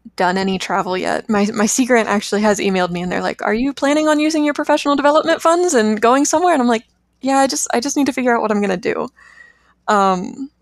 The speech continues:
'cause I, I think a handful of other fellows have used their money to, like, present their graduate research, or they're going to conferences that kind of have those connections. And I, I'm definitely in that bit of a weird space right now where it's, like,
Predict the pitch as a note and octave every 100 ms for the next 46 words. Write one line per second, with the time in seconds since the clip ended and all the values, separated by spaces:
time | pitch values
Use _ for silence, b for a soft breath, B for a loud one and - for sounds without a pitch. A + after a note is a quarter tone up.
0 | _ - B3+ A#3+ - A3+ C#4 C4+ A3 G#3+
1 | A3 G#3 F#3+ G3 G3 G3+ F#3 G3+ G3+ A3
2 | G3 G3 - F#3+ F#3 F#3+ G3 - A#3+ -
3 | _ _ - A3 A#3 A#3+ A#3+ B3+ D#4+ C#4+
4 | A#3 - G3+ G3+ - G3+ - - F#3+ G3+
5 | A3+ b b b - G3 G#3 A3 A#3 C4
6 | B3+ A#3 G#3+ F#3+ F#3+ - F3+ - _ _
7 | - G#3+ G3+ G#3+ G3 G3+ G3 - G3 G3
8 | - - G3 G3 F#3+ - G#3 A#3+ B3 A#3
9 | G#3+ G3+ F#3 F3+ - _ _ _ _ _
10 | _ - A#3 B3+ B3 G3+ G3 F#3 - F#3
11 | - F#3+ - G3 - - - - F#3+ -
12 | -